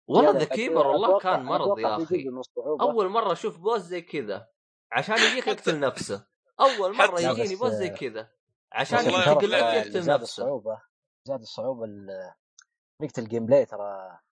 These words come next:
Speaker 2: كذا الشاشتين السوداء هذه. وصدق ترى تنرفزك، ممكن ما تشوف شيء، ما تشوف زاوية. ما في إلا كذا شيء صغير تناظر
Speaker 3: والله
Speaker 2: منه.
Speaker 3: هو أصلا العلة ذا. أصلا لما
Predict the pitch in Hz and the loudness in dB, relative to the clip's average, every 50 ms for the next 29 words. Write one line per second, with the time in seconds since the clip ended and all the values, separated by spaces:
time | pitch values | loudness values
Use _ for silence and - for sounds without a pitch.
0 | _ _ _ _ _ _ - 131 110 104 95 90 - - - 107 - - 123 113 | _ _ _ _ _ _ -14 -10 -10 -10 -10 -10 -16 -16 -16 -16 -12 -10 -10 -10
1 | 101 - - 123 110 104 95 95 95 104 110 107 101 98 101 101 98 - _ _ | -10 -10 -6 -6 -6 -4 -4 -6 -4 -2 -2 -2 -2 -4 -6 -10 -10 -14 _ _
2 | _ _ _ _ _ _ - - - 202 180 135 - - 127 127 - 160 180 185 | _ _ _ _ _ _ -12 -6 -6 -6 -6 -6 -4 -4 -4 -2 0 2 2 2
3 | 139 117 104 104 - 123 123 131 123 - 151 156 180 185 180 - 175 - - 170 | 0 -2 -10 -14 -12 -10 -10 -10 -10 -12 -14 -6 -6 -6 -6 -6 -10 -8 -4 -4
4 | 160 135 143 156 - - 147 127 131 151 143 131 131 123 120 - _ _ _ _ | -4 -2 -2 -4 -6 -6 -12 -6 -2 0 2 2 2 0 -4 -6 _ _ _ _
5 | _ _ _ _ - 139 135 156 156 156 151 131 110 90 - - - _ - 139 | _ _ _ _ -6 -6 -4 -4 -2 0 0 0 0 -2 -4 -8 -14 _ -8 -2
6 | 131 - - - - - - - - 165 151 - 156 170 170 165 156 - 143 143 | -2 -2 -2 -2 -8 -10 -14 -12 -12 -10 -10 -6 -2 0 0 0 -2 -2 0 0
7 | 143 143 143 143 131 123 120 120 117 120 120 117 113 117 123 127 - _ _ _ | 2 2 0 -2 -4 -8 -8 -8 -10 -12 -14 -16 -16 -16 -18 -18 -18 _ _ _
8 | _ _ _ _ _ 147 139 110 123 135 - - 135 127 117 110 131 135 127 117 | _ _ _ _ _ -4 -2 -2 0 -2 -2 -4 -4 -6 -4 -4 -4 -4 -4 -8
9 | 117 107 113 107 - - _ _ _ _ _ _ 143 147 - - 170 170 170 165 | -8 -6 -8 -10 -10 -12 _ _ _ _ _ _ -4 -4 0 0 0 0 0 -2
10 | 156 | -6